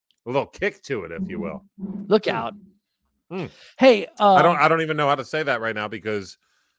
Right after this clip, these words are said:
Speaker 1: I haven't had one of the broccolis in, in a while too. But I'll tell you what, aces, aces,
Speaker 2: Hazy
Speaker 1: aces.
Speaker 2: I P A, aces.
Speaker 1: Incredible.
Speaker 2: Hollywood, can you do me a favor? Can you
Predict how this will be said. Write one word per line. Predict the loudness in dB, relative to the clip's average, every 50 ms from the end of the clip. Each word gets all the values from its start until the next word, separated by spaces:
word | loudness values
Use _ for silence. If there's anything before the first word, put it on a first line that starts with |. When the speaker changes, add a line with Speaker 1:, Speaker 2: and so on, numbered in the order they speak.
| _ _ _
Speaker 1:
I | 0 2 2
haven't | 2 0 -2
had | -2 -2 0
one | 0 -2
of | -4 -4
the | -4
broccolis | -2 0 0 0 0 -4 -8 -10 -10 -12 -16 -20 _ _
in, | -12 -12 -12
in | -10 -10 -8 -8
a | -6
while | -4 -4 -4 -4 -6
too. | -6 -6 -6 -6 -4
But | -6 -8 -10 -10 _
I'll | -10 -10 -10
tell | -8 -6 -6
you | -6 -6
what, | -6 -6 -6 -8 _ _ _ _ _ _
aces, | -8 -8 -8 -8 -10 -12 -12 -12 -12 -12 -18 _ _ _ _
aces, | -8 -6 -6 -6 -8 -10 -12 -12 -12 -14 _ _ _
Speaker 2:
Hazy | _ -4 -2 0 0 0 0 0
Speaker 1:
aces. |
Speaker 2:
I | 2 2 0
P | 0 -2 -4 -4
A, | -2 -2 -2 -2 -2 -2 -2 -4 -6 -8 -10 _ _ _
aces. | -12 -12 -12 -12 -8 -6 -4 -4 -4 -6 -8 -12 -18 -20 _ _ _ _ _ _ _ _ _ _ _ _ _ _ _
Speaker 1:
Incredible. | -6 0 2 4 4 4 2
Speaker 2:
Hollywood, | 0 -2 -4 _
can | -8 -8 -6
you | -4 -6 -6 -6
do | -8 -10 -10
me | -10
a | -6
favor? | -6 -6 -6 -6 -12
Can | -12 _ -12 -10 -10 -10
you | -10 -10 -10 -10 -10 -10 -8 -10 -10